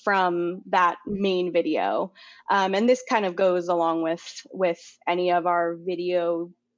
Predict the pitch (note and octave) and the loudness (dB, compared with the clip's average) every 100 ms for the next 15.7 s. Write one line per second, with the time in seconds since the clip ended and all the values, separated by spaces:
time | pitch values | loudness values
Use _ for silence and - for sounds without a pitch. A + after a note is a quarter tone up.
0 | - - F3 - G#3 - A3 A3 A#3+ A#3 | -12 -6 -4 -4 -6 -2 -2 -2 -2 -2
1 | G3+ G3 F3+ F3+ G3 F#3 F#3 - F#3+ F#3 | -2 -2 -2 0 -2 -2 -6 -6 -6 -4
2 | - B3 - - - - - G#3 F#3+ F#3+ | -2 -2 -4 -18 -20 -20 -4 0 0 0
3 | F#3 F#3+ G#3 A3 A3+ A3+ G3 F#3 G#3 A3+ | -2 0 2 2 2 0 0 0 -2 -4
4 | - - B3 B3+ C4 C4 C4 C4 A3 G#3 | -4 -2 0 2 2 2 2 0 2 2
5 | G3 F#3+ F#3+ F#3+ - G3 F#3 F3 F3+ - | 2 -2 -4 -4 -2 2 2 0 -4 -4
6 | A#3 G#3+ G#3 G3 F#3+ F#3 - F#3+ F#3 F#3 | -2 0 -2 0 -2 -2 -2 0 0 -4
7 | - F3+ F3 F3 F3 E3+ F3 - E3+ - | -4 -2 0 0 0 -2 -4 -6 -6 -2
8 | G#3 F3+ G#3 F#3+ F3+ F3+ F3+ - - A3 | -2 0 -2 0 0 -2 -6 -16 -12 -6
9 | A3+ A3 G3+ G#3+ F#3 - F3+ F3+ E3+ F3 | -4 -4 -4 -4 -4 0 2 2 2 0
10 | E3+ E3 E3+ - E3+ D#3+ D#3+ F3 - - | 0 -2 -6 -6 -6 -4 -4 -6 -10 -20
11 | - - - G#3+ G#3+ G#3 G3 F#3+ F#3+ G3 | -20 -8 0 0 2 2 2 0 0 2
12 | F#3+ F#3 F#3 G3 F#3+ F#3 F3+ F3+ - - | 2 0 0 0 4 4 4 0 -2 -6
13 | G3 F#3+ F3+ F3+ F3 G3 - F#3+ F#3 F3+ | -2 -2 0 0 -2 -4 -6 -4 -2 -2
14 | F3 - G3 F3 F3 E3+ F3+ F3 E3+ F3+ | -4 -6 -4 -2 0 -2 -4 -4 -2 -2
15 | E3+ E3+ E3+ F3 E3+ F3+ F3 | -2 -2 -2 -4 0 2 0